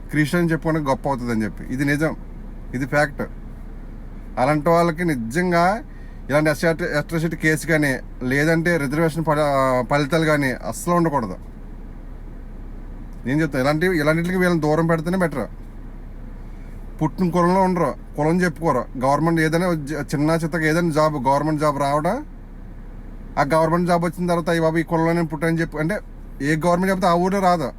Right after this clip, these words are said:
ట్రాన్స్‌ఫర్ అవుతుంది కంపల్సరీ, ఏదో ఊర్లో పడుతుంది. ఆ ఊర్లో నేను పలానా, పలానా చెప్పుకుంటే వీళ్ళు సిగ్గుపడి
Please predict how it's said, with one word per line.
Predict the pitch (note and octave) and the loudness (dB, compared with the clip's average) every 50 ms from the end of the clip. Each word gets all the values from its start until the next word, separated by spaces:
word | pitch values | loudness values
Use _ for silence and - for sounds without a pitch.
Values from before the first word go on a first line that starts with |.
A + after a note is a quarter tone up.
| - - - | -14 -10 -4
ట్రాన్స్‌ఫర్ | - D3 D3+ D#3 E3 | 0 0 2 2 2
అవుతుంది | F3+ F#3 E3+ F3 E3 | 0 0 0 0 0
కంపల్సరీ, | D#3 D3+ D3+ D3+ D#3 C#3 C3+ | 0 0 -2 -2 -2 -2 0
ఏదో | C#3 D#3 D#3+ | 0 0 2
ఊర్లో | D#3 E3 D#3+ D#3+ D#3+ | 2 2 2 2 2
పడుతుంది. | D#3 C#3+ B2+ A#2+ G#2+ G#2 - - | 2 0 -2 -2 -8 -8 -6 -2
ఆ | B2+ C#3 | 0 0
ఊర్లో | C#3+ C#3+ C#3+ D3 D#3+ D#3+ F3 F3+ | 0 2 2 2 2 2 2 2
నేను | F3+ F3 D#3+ | 2 0 2
పలానా, | D3+ D#3+ D#3 D#3+ E3 E3+ | 2 2 4 4 2 2
పలానా | D#3+ E3 E3+ D#3+ | 2 2 2 2
చెప్పుకుంటే | D#3+ D#3+ C#3 C#3+ D#3 D#3+ E3+ | 0 -2 -4 -2 -2 0 0
వీళ్ళు | E3 D#3+ D3 | 0 -2 -2
సిగ్గుపడి | C3+ C#3+ C3 C3+ - D#3 D#3 D3+ F#3 A3+ | -4 -6 -6 -4 -2 0 0 0 0 -2